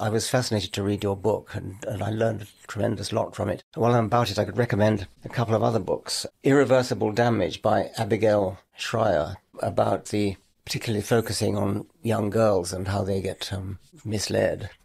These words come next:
And this one, Material Girls by K-, Kathleen Stock. I, I listened to this on audio, so I don't have a physical copy of the book, so I printed out a, the cover of, of it.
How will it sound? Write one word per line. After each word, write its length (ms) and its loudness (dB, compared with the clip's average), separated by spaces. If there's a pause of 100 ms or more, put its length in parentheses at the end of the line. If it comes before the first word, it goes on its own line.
(180)
And 240 -2
this 300 -6
one, 180 2
Material 460 4
Girls 320 2
by 220 0
K-, 280 -16
Kathleen 400 -6
Stock. 260 -2
I, 140 -6
I 160 -2 (160)
listened 380 0
to 40 -6
this 160 -2
on 120 -2
audio, 440 0
so 180 -4
I 200 -4
don't 200 -4
have 140 -4
a 60 -10
physical 320 -10
copy 240 -12
of 80 -6
the 60 -6
book, 200 -4
so 120 -8
I 40 -6 (120)
printed 260 -12
out 220 -10
a, 40 -14 (380)
the 240 -8
cover 300 -8
of, 200 -12
of 140 -10
it. 140 -8